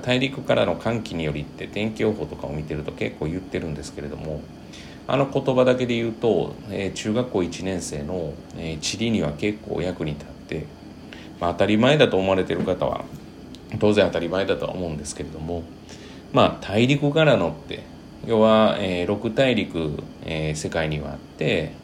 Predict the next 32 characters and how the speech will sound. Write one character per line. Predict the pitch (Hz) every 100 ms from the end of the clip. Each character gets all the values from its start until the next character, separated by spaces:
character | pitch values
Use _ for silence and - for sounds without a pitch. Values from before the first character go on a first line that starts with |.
| -
ま | -
あ、 | 107
一 | 107 113
番 | 110
大 | 120
き | - 131
な | 113
順 | 95 92
で | 87
い | 85
く | 85 -
と、 | 139 90 - - -
ユ | 98 98
ー |
ラ | 92
シ | 82 90
ア | 80
大 | 87 80
陸、 | 76 76 - 127 90 -
ア | 90
フ | 90
リ | 87
カ | 85 85
大 | 82 78
陸、 | 73 - 131 110 78
北 | - - 90
ア |
メ | 85
リ | 85
カ | 82 76
大 | 82 78
陸、 | 73 - 135 90